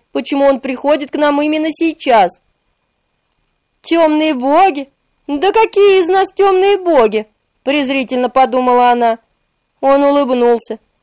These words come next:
"Разве они сейчас находятся не в посвящённом ему храме? Разве не доносится до неё стенание верующих? Разве не чувствует она запаха их крови?" "Об этих женщинах мне ничего не известно",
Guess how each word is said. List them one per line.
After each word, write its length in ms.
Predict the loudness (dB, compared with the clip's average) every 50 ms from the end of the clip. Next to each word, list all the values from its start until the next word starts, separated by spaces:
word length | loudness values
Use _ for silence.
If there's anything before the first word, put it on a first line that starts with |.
| _ _ _ _ _ -4
"Разве 420 | 0 2 4 4 4 4 4 2
они 200 | 2 2 2 -2
сейчас 440 | -4 -4 -6 -2 0 0 0 0 0
находятся 600 | -2 -4 -2 0 0 -2 -2 -2 -4 -6 -6 -6
не 160 | -4 -4 -4
в 80 | -6 -4
посвящённом 760 | -6 -8 -6 -4 -6 -8 -6 -4 0 2 2 2 2 0 0
ему 180 | 0 0 -2 -4
храме? 500 | -4 -2 2 4 4 4 2 0 -6 -12 _ _ _ _ _ _ _ _ _
Разве 400 | -2 2 4 4 2 2 0 -2
не 140 | -2 -2 0
доносится 640 | 2 4 4 4 4 2 0 0 -2 -8 -8 -8 -6
до 100 | -4 -2
неё 260 | -2 -2 -2 -2 -4
стенание 560 | -4 -6 -6 -4 -2 0 0 0 0 0 0
верующих? 600 | -2 0 0 2 2 2 2 0 -2 -10 -14 -18 _ _ _ _ _ _ _ _
Разве 400 | -4 0 2 2 2 2 0 -4
не 160 | -4 -4 -6 -4
чувствует 520 | -4 -2 -2 -4 -4 -6 -6 -6 -2 0
она 260 | 0 0 2 0 0
запаха 420 | 2 2 0 0 0 -2 -6 -6 -6
их 180 | -6 -6 -6
крови?" 540 | -6 -4 -2 0 2 2 2 2 0 -4 -10 _ _ _ _ _ _ _ _ _ _ _ _ _ _ _ _ _ _ _ _ _ _ _ -8 -2 0 0
"Об 80 | 2
этих 320 | 2 0 0 2 0 0 0
женщинах 540 | 0 0 0 0 0 0 0 -2 -2 -2 -2
мне 160 | -2 0 0
ничего 360 | 0 -2 0 -2 0 0 0
не 200 | 0 0 0 -2
известно", 540 | -2 -2 -2 0 0 0 0 0 -6 -12 -12